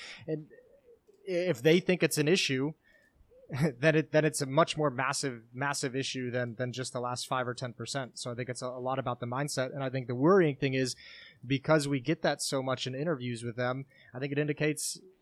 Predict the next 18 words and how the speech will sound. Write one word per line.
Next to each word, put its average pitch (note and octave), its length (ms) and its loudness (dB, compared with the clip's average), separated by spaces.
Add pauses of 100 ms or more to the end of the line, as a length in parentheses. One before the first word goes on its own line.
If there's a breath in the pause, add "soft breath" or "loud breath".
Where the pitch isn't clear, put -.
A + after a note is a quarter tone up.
(220)
within C#3+ 280 -4
the D3+ 80 2
team D#3 280 -2
and D3 80 -2
within D3 280 -2
individual C#3+ 440 0
players D3+ 440 -2
that C#3+ 300 -2
that D3+ 160 -4 (100)
does F3 240 -2
seem C3 160 -4
to B2+ 100 -8
be A#2 160 -6
a A2 40 -6
big A2 180 -6
issue A2+ 260 -8
to - 140 -10
them, A2 240 -6